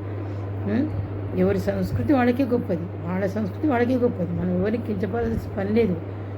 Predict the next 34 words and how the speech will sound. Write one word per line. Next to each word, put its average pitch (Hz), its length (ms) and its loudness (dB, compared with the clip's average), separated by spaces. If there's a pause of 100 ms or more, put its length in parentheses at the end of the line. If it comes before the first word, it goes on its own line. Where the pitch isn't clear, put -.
ఎవరి 185 260 4
కులం 208 380 -2 (280)
గొప్పదే, 214 340 0
ఎవరి 175 300 4
జాతి 180 260 0
గొప్పదే, 196 400 -2 (360)
ఎవరి 180 200 6
మతం 180 380 2
గొప్పదే, 190 340 0 (360)
ఎవరి 175 220 4
దేశం 175 460 2
గొప్పదే. 190 300 -2 (460)
ఇది 165 140 0
ఇప్పుడు 160 160 0
మ-, 180 120 4
ఏ-, 190 360 0 (160)
కా-, 208 260 -2
కాకపోతే 220 260 4
మన 233 220 4
తల్లి 233 340 4
మనకి 233 300 2
ఎట్లా 220 240 0 (300)
గొప్ప, 196 240 0 (720)
మన 185 180 4
తల్లి 202 240 4
మనకి 208 300 0
ఇష్టం 214 340 0
కదా, 220 180 0 (680)
అట్లా 226 220 2
మన 240 140 4
దేశం 208 400 2
మనకి 202 260 0
ఇష్టం 220 300 0
కదా, 233 180 -2